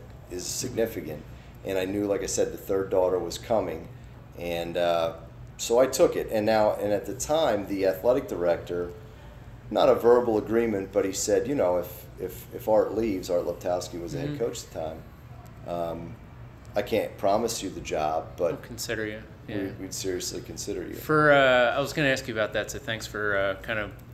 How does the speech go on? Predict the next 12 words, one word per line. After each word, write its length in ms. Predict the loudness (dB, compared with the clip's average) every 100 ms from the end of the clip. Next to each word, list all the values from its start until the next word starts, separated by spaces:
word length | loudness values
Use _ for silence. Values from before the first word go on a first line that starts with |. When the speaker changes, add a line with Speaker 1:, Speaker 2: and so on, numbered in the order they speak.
| -12
Speaker 2:
in 80 | -4
a 60 | -2
nutshell, 720 | 0 0 0 2 2 0 -4 0
wrapping 360 | 0 2 0
up 140 | -2 -2
what 100 | -4
a 60 |
director 420 | -2 0 0 0 -6
of 140 | -6
compliance 580 | -12 -4 -2 -2 -4 -6
Speaker 1:
<laughs> 120 | -2
Speaker 2:
does. 400 | -2 -2 -2 -6